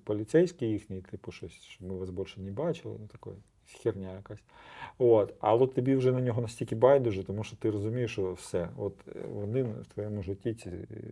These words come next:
закінчились. Нас вивезли, стоять, і тут, значить, розкриваються двері, заходить представник штабу, і він звертається до нас українською.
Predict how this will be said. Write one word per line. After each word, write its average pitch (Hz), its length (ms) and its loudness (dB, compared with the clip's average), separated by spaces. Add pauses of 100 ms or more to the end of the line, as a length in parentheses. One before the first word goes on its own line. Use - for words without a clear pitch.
(120)
закінчились. 98 760 -8 (600)
Нас 120 280 0
вивезли, 135 580 6 (120)
стоять, 151 600 0
і 123 60 -2
тут, 151 180 2
значить, 135 280 -2
розкриваються 120 580 4
двері, 160 320 2
заходить 117 540 0
представник 107 460 -6
штабу, 190 420 -2
і 143 300 0 (360)
він 120 200 -2
звертається 113 540 4
до 95 100 -4
нас 110 220 -6
українською. 95 680 -4